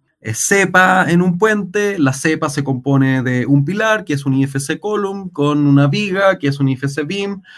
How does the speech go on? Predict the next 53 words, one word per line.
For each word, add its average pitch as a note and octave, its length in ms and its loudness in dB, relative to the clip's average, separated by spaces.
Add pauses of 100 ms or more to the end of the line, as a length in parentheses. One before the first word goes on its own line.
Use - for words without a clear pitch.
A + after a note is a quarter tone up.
(100)
Entonces D3 420 -2
hay C#3 80 2
una D3+ 160 4
explicación C#3+ 560 2
gráfica F#3 640 0
de C#3+ 460 2
cuáles E3+ 260 4
son F#3 260 0
los F3+ 120 0
parámetros, F3 800 0
en B2+ 100 -4
este B2 140 -8
caso C#3 180 -2
de C3+ 80 0
tipos E3+ 280 -4
predefinidos, F3 680 -2
y D3+ 80 0
las C#3+ 160 6
entidades C#3 460 4
que D3+ 80 -2
hay C#3+ 40 -4
que C#3+ 80 -2
utilizar C#3 400 -2
para C#3+ 140 0
un C#3+ 80 2
puente. A#2 400 -6 (180)
Vamos C#3 300 6
a C#3 40 8
hacer C#3 180 2
lo C#3 120 6
mismo D3+ 320 2
para A2+ 200 -4
un A#2 80 -2
hospital, G3+ 600 -4
para C#3 180 -6
un A#2+ 100 -2
aeropuerto, E3+ 640 0
y - 20 4
vamos D#3 240 0
a D3+ 40 0
ir D3 40 -4
sacando D#3 380 -4
estos D3 180 -2
adendum D3+ 400 2
para C#3 140 2
que C3 80 0
la B2+ 100 0
gente D#3 460 -4 (100)
les A#2+ 140 -4
sea D#3+ 160 4
más D3+ 180 0
fácil, F3+ 300 0
porque A#2 240 -6